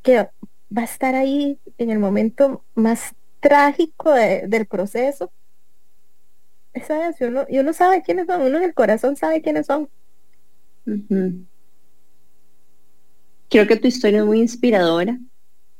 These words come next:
Speaker 2: porque saliste, ¿verdad?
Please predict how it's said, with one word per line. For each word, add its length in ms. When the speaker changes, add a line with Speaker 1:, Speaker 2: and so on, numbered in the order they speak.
Speaker 2:
porque 840
saliste, 640
¿verdad? 400